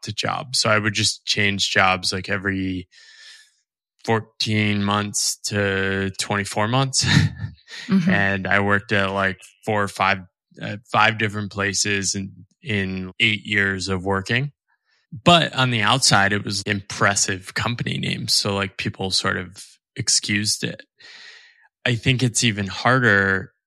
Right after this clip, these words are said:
Speaker 1: if you're, like, going industry to industry and probably doing what you're doing, right? And people are like, "What the hell are you doing? Just stick here. You'll have it made." But you probably didn't find the thing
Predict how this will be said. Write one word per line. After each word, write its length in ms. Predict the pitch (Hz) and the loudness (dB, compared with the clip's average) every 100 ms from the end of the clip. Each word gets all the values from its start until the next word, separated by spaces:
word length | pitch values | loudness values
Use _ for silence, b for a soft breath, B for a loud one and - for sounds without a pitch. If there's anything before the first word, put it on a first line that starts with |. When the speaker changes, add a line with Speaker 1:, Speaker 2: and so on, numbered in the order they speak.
| - | -10
Speaker 1:
if 240 | - 107 | -8 -4
you're, 160 | 107 101 | 0 0
like, 240 | 95 95 | 0 -2
going 300 | - 98 98 | -2 -2 -2
industry 460 | 98 101 95 - 98 | -4 -2 -2 -2 -2
to 80 | 95 | -2
industry 640 | 98 98 - 101 95 95 98 | -2 0 0 0 0 -2 -4
and 260 | 95 95 | -6 -4
probably 360 | - 98 95 92 | -2 -2 -4 -6
doing 280 | 98 92 92 | -4 -4 -4
what 160 | 90 | -4
you're 200 | 98 101 | 0 0
doing, 380 | 101 101 117 107 | 0 -2 -2 -2
right? 320 | 98 104 104 - | -2 -2 -2 -4
And 280 | 107 98 | -4 -4
people 280 | - 113 107 | -2 0 2
are 160 | 101 98 | 0 -2
like, 240 | 95 98 | -4 -4
"What 320 | 117 147 160 | 0 2 2
the 180 | - 101 | 2 2
hell 440 | 101 104 127 147 147 | 0 -2 2 2 2
are 40 | |
you 160 | 143 131 | 0 0
doing? 380 | 147 160 120 104 | 2 2 0 -2
Just 440 | 131 120 - - | -2 0 2 0
stick 320 | - 143 139 | 2 0 0
here. 580 | - 135 139 135 135 135 | -2 2 4 4 4 4
You'll 260 | 131 113 101 | 2 -2 -4
have 220 | 101 107 | -6 -6
it 120 | 101 | -6
made." 560 | 98 123 127 120 117 113 B B B B - | 0 2 4 2 0 -4 B B B B -2
But 100 | 127 | 2
you 220 | 123 131 | 4 4
probably 360 | 143 135 120 | 6 4 4
didn't 300 | 110 104 104 | 2 -2 -4
find 340 | - 104 101 98 | -2 0 0 -2
the 100 | 98 | -6
thing 640 | - 104 98 95 98 95 | -2 -2 0 -4 -6 -8